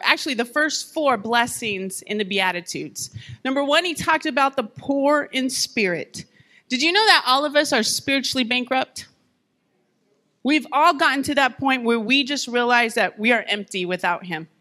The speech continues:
And it says in the Bible that when you are, are blessed, when you pour out your spirit, when you realize, "Lord, I don't have anything.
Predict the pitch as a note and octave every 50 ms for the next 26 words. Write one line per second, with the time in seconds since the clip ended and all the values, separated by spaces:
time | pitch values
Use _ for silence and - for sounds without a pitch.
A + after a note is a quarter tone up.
0 | _ _ _ _ _ _ _ _ _ _ _ _ _ _ _ _ _ _ _ -
1 | C4+ C#4+ C#4+ - - E4+ E4 F4 E4+ D#4+ E4 D#4 D#4 B3 C#4+ C#4 C4 C4 A#3+ C4
2 | B3 A#3+ G#3+ A#3 A3 G#3+ A3 G#3+ - _ _ _ _ _ _ _ _ _ _ _
3 | _ _ A#3 B3 D4+ D4 C#4 C#4 C4 B3 C4+ C#4+ D4 D4 D4+ D4+ - - - _
4 | _ _ _ _ - A#3+ A#3+ B3+ B3 - - B3 A3+ A#3+ A#3 A#3 - _ _ -
5 | G#3 G3+ C4 C4+ C#4 D4 E4 F4 - - - - - B3+ B3 B3 A#3+ A#3 A3 A3
6 | - - - D4 D4 D#4+ E4 - - C#4 D4 C4+ - B3+ B3+ A#3+ - - - -
7 | - B3 B3+ C#4 D#4 E4 - _ - - - - _ _ _ _ _ _ _ _
8 | _ _ _ _ _ B3+ C4+ C4+ C4+ C#4 C4+ B3 D4 D4 E4 E4 D4+ C#4+ C4+ A3
9 | - - - _ B3+ D4 D4+ D4 D4 C#4+ G4 G#4+ E4+ C4 D4 D4+ A3+ - - A#3
10 | B3+ D#4 F4 D4 - - F3+ C#3+ F3